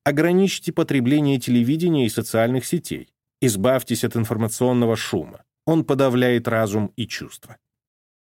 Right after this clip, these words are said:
И, наконец, не отказывайтесь от критического мышления. Если вы будете подвергать сомнению всё, что видите и слышите, то быстро поймёте, что большинство людей руководствуются благими намерениями,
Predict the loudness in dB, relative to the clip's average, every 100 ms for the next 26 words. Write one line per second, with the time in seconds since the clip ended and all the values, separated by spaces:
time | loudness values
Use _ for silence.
0 | -2 0 2 2 2 2 2 2 2 0
1 | 2 2 0 -2 -4 -4 -4 -4 -2 -2
2 | -2 0 2 2 0 -2 -2 -4 -18 -20
3 | _ _ -4 -2 0 2 2 2 0 -2
4 | -4 -2 -2 0 -2 -2 0 2 2 0
5 | -2 -2 0 0 -2 -4 0 0 0 -4
6 | -8 -14 -4 0 2 0 -4 -10 -16 -20
7 | _ _ 0 0 2 2 2 0 -2 0
8 | 0 2 0 -2 -4 -2 -2 0 -2 -2
9 | 0 0 2 2 0 0 _ _ -2 0
10 | 2 0 0 0 0 0 0 -2 -2 _
11 | 0 2 2 2 2 2 2 0 -2 -10
12 | -18 -20